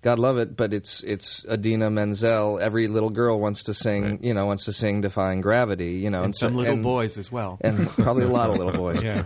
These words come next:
Speaker 1: Uh, or big
Speaker 3: Or,
Speaker 1: boys.
Speaker 3: or big boys,
Speaker 1: Um,
Speaker 3: maybe.
Speaker 1: but, <laughs> um,
Speaker 2: I think it's a different show for
Speaker 1: Exactly,
Speaker 2: <laughs>
Speaker 1: exactly. But the, th-, I think the thing that you're, you're going after is a very, very important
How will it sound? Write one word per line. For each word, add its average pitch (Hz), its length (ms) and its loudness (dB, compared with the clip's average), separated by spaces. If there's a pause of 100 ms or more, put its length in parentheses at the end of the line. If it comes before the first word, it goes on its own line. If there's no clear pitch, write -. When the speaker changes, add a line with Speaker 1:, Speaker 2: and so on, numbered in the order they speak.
Speaker 1:
Uh, 131 240 4 (100)
or 160 140 4
big 156 200 2
Speaker 3:
Or, 143 40 0
Speaker 1:
boys. 120 340 2
Speaker 3:
or 139 100 -2
big 165 180 2
boys, 190 200 0
Speaker 1:
Um, 151 380 4
Speaker 3:
maybe. 175 200 -2
Speaker 1:
but, 151 280 4 (440)
<laughs> 147 240 2
um, 117 440 2
Speaker 2:
I - 80 -2
think 135 120 2
it's 117 100 0
a 107 40 0
different 92 300 0
show 82 240 0
for 123 140 0
Speaker 1:
Exactly, 120 520 2
Speaker 2:
<laughs> 262 300 2
Speaker 1:
exactly. 127 460 0 (200)
But 170 240 4
the, 147 280 2
th-, 131 460 -10
I 151 80 2
think 156 160 2
the 147 80 0
thing 160 240 0
that 139 120 2 (320)
you're, 123 440 0
you're 120 160 0
going 131 480 0 (140)
after 101 340 0
is 95 120 -2
a 98 40 -2
very, 104 240 2
very 95 220 0
important 92 580 -4